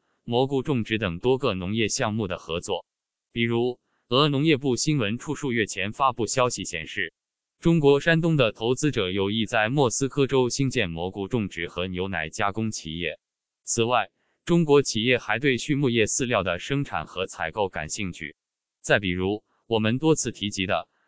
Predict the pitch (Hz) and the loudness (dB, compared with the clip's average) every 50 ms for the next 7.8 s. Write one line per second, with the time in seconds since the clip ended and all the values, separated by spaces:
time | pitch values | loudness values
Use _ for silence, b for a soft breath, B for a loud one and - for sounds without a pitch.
0 | _ _ - 151 151 139 120 101 113 139 143 147 135 127 101 - 131 127 120 110 | _ _ -2 0 2 2 2 0 0 0 0 0 0 0 0 0 0 0 0 0
1 | 104 101 117 127 123 104 90 - 95 98 90 - 90 90 110 110 - 120 95 87 | 0 0 0 2 2 0 0 -2 -4 -6 -4 -4 -4 -4 -4 -2 -2 0 0 0
2 | 87 92 92 - 110 98 90 82 82 87 87 - 117 107 104 98 87 85 - - | -2 -4 -2 -2 -2 -2 0 -2 -4 -6 -6 -6 -4 -4 -2 -4 -4 -6 -4 -2
3 | 110 107 104 101 90 85 92 95 87 - 82 78 65 64 _ _ _ _ _ _ | -2 -2 0 -2 -2 -4 -4 -6 -6 -6 -6 -8 -8 -10 _ _ _ _ _ _
4 | _ _ _ _ - 120 127 143 143 143 147 147 131 131 107 104 110 135 127 117 | _ _ _ _ -4 -2 -2 0 4 4 4 4 4 2 0 0 0 2 2 2
5 | 110 147 143 143 123 - 104 104 117 117 - 147 123 110 90 87 90 95 - 131 | 4 4 4 4 2 0 -2 -2 -2 0 0 -2 0 0 0 -2 -2 -2 0 2
6 | 113 104 95 87 95 104 - - 135 110 113 107 92 95 110 104 92 - 90 92 | 2 2 2 0 -2 -4 -2 -2 -2 0 0 0 0 2 2 0 0 0 -2 -2
7 | 90 87 85 92 98 - - 82 87 98 95 90 69 67 - | -2 -2 -4 -6 -8 -8 -10 -10 -10 -8 -8 -8 -8 -8 -12